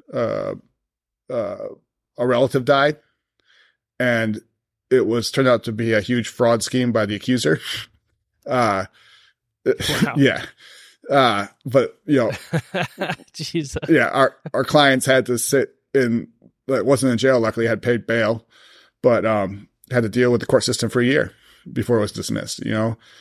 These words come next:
Speaker 1: it's, uh, uh, once it gets into the system, it doesn't go away easily. And for a lot of people, I've had more than enough clients say, "You know what? I didn't do this. I'm not guilty of this particular thing, but it's,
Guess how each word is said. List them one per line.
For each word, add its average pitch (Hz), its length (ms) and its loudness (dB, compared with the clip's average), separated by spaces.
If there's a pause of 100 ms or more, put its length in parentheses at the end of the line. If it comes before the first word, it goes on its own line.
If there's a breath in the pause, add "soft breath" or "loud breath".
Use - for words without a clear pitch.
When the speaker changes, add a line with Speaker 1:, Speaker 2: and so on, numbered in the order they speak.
(280 soft breath)
Speaker 1:
it's, 123 380 0
uh, 107 420 2 (480 loud breath)
uh, 101 400 -8 (340)
once 139 260 2
it 127 100 4
gets 123 180 2
into 123 160 0
the 123 80 4
system, 110 380 0
it 101 80 -4
doesn't 110 220 -2
go 120 100 2
away 113 140 4
easily. 127 500 2 (300 loud breath)
And 117 140 0
for 110 60 -2
a 104 80 -2
lot 120 220 2
of 131 100 0
people, 151 460 2 (500 soft breath)
I've 120 160 0
had 110 160 0
more 131 340 4
than 110 200 -2
enough 113 300 -4
clients 120 420 -2
say, 107 320 -2 (400 soft breath)
"You 127 100 0
know 131 120 6
what? 135 280 4 (100)
I 135 60 0
didn't 123 280 2
do 131 160 2
this. 131 280 2
I'm 120 120 0
not 107 200 -2
guilty 127 320 0
of 107 80 -2
this 117 140 -2
particular 120 320 -4
thing, 123 480 0
but 110 380 0 (800 soft breath)
it's, 123 260 0